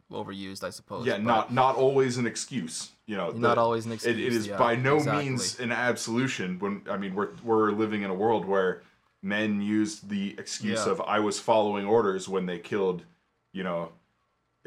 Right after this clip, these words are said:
Speaker 1: Jews and gypsies and
Speaker 2: Yeah.
Speaker 1: Catholics in the Holocaust
Speaker 2: Exactly.
Speaker 1: and, and, and
Speaker 2: You can only take that argument so far.
Speaker 1: Yeah.
Speaker 2: But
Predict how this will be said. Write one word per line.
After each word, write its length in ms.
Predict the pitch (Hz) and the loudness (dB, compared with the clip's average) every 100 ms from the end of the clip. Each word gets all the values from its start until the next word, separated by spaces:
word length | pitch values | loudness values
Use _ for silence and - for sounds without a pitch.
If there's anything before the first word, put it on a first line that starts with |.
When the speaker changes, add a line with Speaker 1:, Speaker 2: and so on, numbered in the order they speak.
| - - | -10 -6
Speaker 1:
Jews 460 | 117 117 117 98 | 0 2 2 0
and 100 | 98 | -4
gypsies 460 | 98 113 - 104 92 | -2 -2 -2 -8 -6
and 100 | 95 | -4
Speaker 2:
Yeah. 60 | |
Speaker 1:
Catholics 420 | 110 107 104 92 98 | 0 0 -2 -6 -6
in 60 | |
the 60 | 90 | 0
Holocaust 600 | 120 113 - 95 85 139 | 4 4 2 2 2 2
Speaker 2:
Exactly. 220 | 123 90 | 2 0
Speaker 1:
and, 180 | 85 87 | -6 -8
and, 300 | 92 87 - | -8 -8 -8
and 200 | 90 87 | -8 -6
Speaker 2:
You 100 | 156 | -4
can 100 | 143 | -2
only 200 | 147 139 | -2 -2
take 220 | 135 127 | -4 -2
that 160 | 120 110 | 0 0
argument 400 | 101 98 90 90 | -4 -8 -12 -12
so 240 | - 82 | -10 -12
far. 240 | - 80 | -10 -4
Speaker 1:
Yeah. 180 | 101 76 - - - | -2 -4 -10 -12 0
Speaker 2:
But 180 | 123 | 0